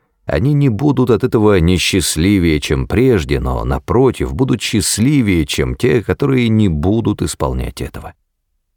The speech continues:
Христос говорит, что есть верный мирской расчёт не заботиться о жизни мира.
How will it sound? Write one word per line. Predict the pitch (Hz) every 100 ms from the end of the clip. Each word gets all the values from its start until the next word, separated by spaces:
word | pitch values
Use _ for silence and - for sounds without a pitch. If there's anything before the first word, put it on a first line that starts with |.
| _ _ _
Христос | - 71 - 139 120
говорит, | 104 101 117 123
что | - 76
есть | 71 117 110 - 67
верный | 57 62 113 127 117 117 107
мирской | 95 90 - - 90
расчёт | 78 64 - - 151 - - - _ _ _ -
не | 131
заботиться | 117 101 98 78 123 123 117 - 98 80
о |
жизни | 71 73 60 64
мира. | 58 65 62